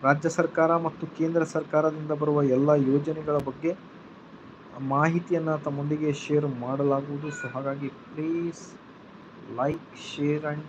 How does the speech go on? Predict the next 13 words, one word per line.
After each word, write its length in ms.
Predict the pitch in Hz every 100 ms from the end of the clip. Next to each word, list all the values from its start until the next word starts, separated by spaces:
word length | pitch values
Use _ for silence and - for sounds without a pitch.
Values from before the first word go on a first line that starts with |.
| -
subscribe 680 | - - - - 143 143 147 151 -
to 40 | 143
my 120 | 135 131
channel 440 | 147 147 143 147 123
ವೀಕ್ಷಕರೇ. 640 | 123 - - - 113 110 98 85 - - - - - - - - - - - - - - - - 659 659 640 - - 659 - - - - - - - - - - - - 165 - - - - - - - - - - - -
So, 120 | 131
ಇದೇ 220 | 139 160
ಇವತ್ತಿನ 400 | 151 151 - 147 147 147 - - 135
ಲೇಟೆಸ್ಟ್ 380 | 139 151 143 147
ಅಪ್ಡೇಟ್. 380 | 143 156 170
ಇದೆಲ್ಲ 440 | 151 139 135 135 143
ಇನ್ಫಾರ್ಮೇಷನ್‌ಗೋಸ್ಕರ 1000 | 147 135 147 147 147 156 151 147 160 156
ಪ್ಲೀಸ್ 500 | 147 160 160 160